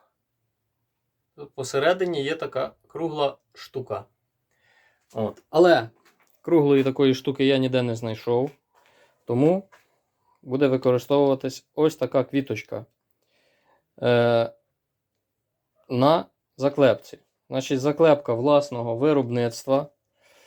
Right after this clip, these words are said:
Робилась отут от, на заклепочниці. Сюди вставлю, захочете,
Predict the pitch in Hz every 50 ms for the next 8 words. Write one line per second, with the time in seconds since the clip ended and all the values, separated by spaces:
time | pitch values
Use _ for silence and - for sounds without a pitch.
0 | _ _ _ _ _ _ _ _ - 131 127 135 160 165 165 151 139 131 127 -
1 | - - _ _ _ - - 151 147 143 143 135 123 107 - 110 104 - _ _
2 | _ _ _ _ _ _ _ _ _ _ _ _ _ _ _ _ _ _ _ _
3 | _ _ _ _ _ _ _ _ _ _ _ _ _ _ _ - 143 131 131 127
4 | 127 131 123 120 113 - 123 - - 135 135 - - - 143 147 _ _ _ _
5 | _ _ _ _ _ _ _ _ _ _ _ _ _ _ _ _ _ - 127 123
6 | 139 131 127 - - - 156 151 143 139 131 123 120 - - 123 123 123 - -
7 | 143 135 - 123 107 - 117 110 113 127